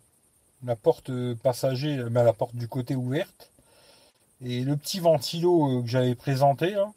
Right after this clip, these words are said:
bah, j'étais en plein cagnard et ça va, j'ai réussi à faire la sieste tranquille et tout, quoi. Par contre, si tu fermes, euh, là, c'est, c'est, c'est un four, hein. Mais avec la porte du côté ouverte, ça va. Bon,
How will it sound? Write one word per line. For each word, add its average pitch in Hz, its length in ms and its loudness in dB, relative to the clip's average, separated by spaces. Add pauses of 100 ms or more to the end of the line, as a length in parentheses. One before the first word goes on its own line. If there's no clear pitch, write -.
(1300)
bah, 120 120 2
j'étais 143 220 0
en 202 120 8
plein 220 220 2
cagnard 202 560 2
et 135 260 0
ça 127 160 -2
va, 156 160 2
j'ai 165 120 -4
réussi 127 300 -4
à 160 60 2
faire 151 180 2
la 131 100 2
sieste - 340 -10
tranquille 147 460 -8
et 127 80 -8
tout, 180 220 -20
quoi. 120 140 -16 (800)
Par 127 100 2
contre, 165 240 -2
si 123 140 -8
tu 123 140 -8
fermes, 151 340 2
euh, 117 160 -4
là, 123 120 0
c'est, 117 200 -10 (520)
c'est, 110 200 -14 (240)
c'est - 180 -10
un 131 140 0
four, 123 260 -10
hein. - 120 -10 (500)
Mais 139 60 -4
avec 143 100 -6
la 180 140 6
porte - 320 2
du 165 200 -2
côté 185 280 -4
ouverte, 180 520 -2 (720)
ça 127 100 8
va. 120 180 4 (1000)
Bon, 107 160 -12